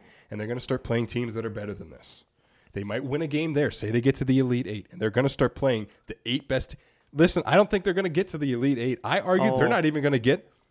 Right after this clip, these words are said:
Speaker 1: they're not even gonna get to the round of sixteen, the Sweet
Speaker 2: Okay.
Speaker 1: sixteen.
Speaker 2: So
Speaker 1: They're
Speaker 2: you
Speaker 1: gonna get bounced in that round of thirty-two,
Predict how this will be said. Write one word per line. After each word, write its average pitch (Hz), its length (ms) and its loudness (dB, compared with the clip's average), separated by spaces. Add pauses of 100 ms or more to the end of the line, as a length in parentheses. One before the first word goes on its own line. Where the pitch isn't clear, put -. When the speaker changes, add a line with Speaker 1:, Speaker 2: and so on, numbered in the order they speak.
(260)
Speaker 1:
they're 208 100 8
not 226 160 6
even 165 160 6
gonna 143 160 6
get 147 160 2
to 147 80 2
the 127 100 6
round 120 200 2
of 123 60 0
sixteen, 120 460 -6
the 101 80 -8
Sweet 139 220 4
Speaker 2:
Okay. 117 40 4
Speaker 1:
sixteen. 113 460 -4 (140)
Speaker 2:
So - 140 0
Speaker 1:
They're 139 100 8
Speaker 2:
you - 20 4
Speaker 1:
gonna 202 140 4
get 180 160 2
bounced 160 320 0
in 135 80 -2
that 104 220 -2 (120)
round 117 300 2
of 147 60 0
thirty-two, 151 640 2